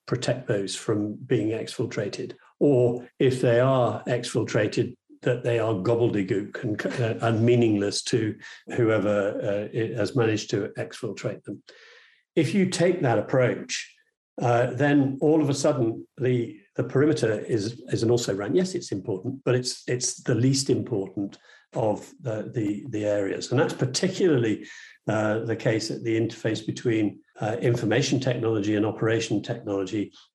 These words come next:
which is m-, most often where mission critical capabilities,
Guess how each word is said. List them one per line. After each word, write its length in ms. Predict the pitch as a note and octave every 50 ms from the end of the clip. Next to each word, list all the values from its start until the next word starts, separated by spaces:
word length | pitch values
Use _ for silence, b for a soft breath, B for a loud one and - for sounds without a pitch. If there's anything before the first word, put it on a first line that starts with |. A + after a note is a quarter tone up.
| _ _ _
which 280 | B2 B2 B2+ B2+ C#3
is 360 | C#3 B2 A#2 A2 - - b b b b b - C3
m-, 160 | C#3 F#2+ -
most 240 | C#3 D3+ - - D3
often 420 | B2+ - - C3 G#2 G#2+ G#2+ B B B B B
where 220 | - B2 A#2+ A#2+ A#2+
mission 340 | B2+ B2+ B2+ - - B2 -
critical 380 | - - B2+ - - A#2+ A2
capabilities, 960 | - - B2 G2+ - - G2 G2 G#2+ G#2 G2+ - G#2+ G2+ G2 F#2+ - - -